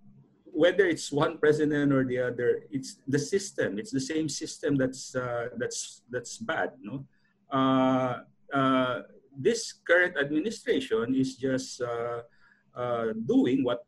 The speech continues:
previous administrations have, have done, you know? And that's the sad part. As I've said, uh, the election of, uh, of a populist president like, uh, Rodrigo Duterte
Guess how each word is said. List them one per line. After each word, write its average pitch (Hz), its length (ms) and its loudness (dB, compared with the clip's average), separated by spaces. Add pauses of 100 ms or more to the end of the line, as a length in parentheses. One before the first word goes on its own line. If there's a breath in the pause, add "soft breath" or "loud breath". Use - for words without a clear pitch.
previous 113 440 -6
administrations 101 1000 -10
have, 95 160 -20 (200)
have 101 180 -14
done, 104 220 -8 (160)
you - 160 -20
know? - 80 -20 (160)
And 101 120 -10
that's 110 260 -8
the - 100 -16
sad - 240 -18 (120)
part. - 240 -6
As - 120 -12
I've 107 180 -4
said, 135 420 4 (380 loud breath)
uh, 123 260 0 (100)
the 135 140 2
election 135 560 2
of, 117 280 0
uh, 107 480 -4
of 104 240 -6 (160)
a 101 140 -8 (480)
populist 156 580 -2
president 135 640 0
like, 101 200 -4 (360)
uh, 95 400 -8 (220)
Rodrigo 113 420 0
Duterte 104 840 -6